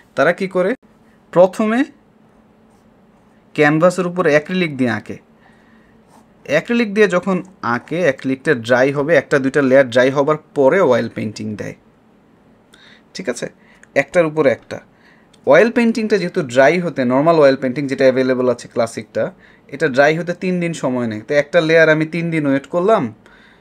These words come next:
পরের লেয়ার জন্য আরও ছয় দিন ওয়েট করলাম, এরকম করতে করতে একটা পেইন্টিং করতে করতে দেখা যায় এক মাস লেগে যায়। But আপনি যদি অ্যাক্রিলিক দিয়ে দুইটা লেয়ার দেন,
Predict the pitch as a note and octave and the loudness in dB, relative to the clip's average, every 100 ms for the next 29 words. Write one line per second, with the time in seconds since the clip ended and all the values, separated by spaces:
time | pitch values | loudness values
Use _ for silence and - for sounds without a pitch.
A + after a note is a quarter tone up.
0 | _ - D3 D3 D3 D3+ D3+ D#3+ D#3 D#3 | _ 0 4 4 4 4 2 0 2 0
1 | D#3+ D#3 D3+ E3 D#3 D#3 - D#3+ C#3 D3+ | 0 -2 -2 0 -2 -2 -4 -2 0 -2
2 | - E3 D#3+ D#3 E3+ E3 C#3+ D3 C#3+ C#3 | -4 -8 -8 -8 -8 -6 -4 -6 -4 -6
3 | C#3 C#3+ C#3+ - C#3+ C#3 C#3 B2+ C3 B2+ | -6 -8 -10 -8 -8 -6 -4 -4 -2 -2
4 | B2+ A#2+ B2 A#2 A#2 G#2+ G#2 A2+ _ _ | -2 -2 -6 -8 -10 -8 -10 -14 _ _
5 | _ _ _ _ _ _ _ G#2+ - - | _ _ _ _ _ _ _ -10 -10 -6
6 | D3+ A3+ A3+ F3+ D#3 D#3 F3 E3+ E3+ D3+ | -4 -2 -2 2 2 0 -8 -4 -4 -2
7 | C#3+ E3+ C#3 C#3 C3 C3 C3 | 0 2 6 4 4 0 0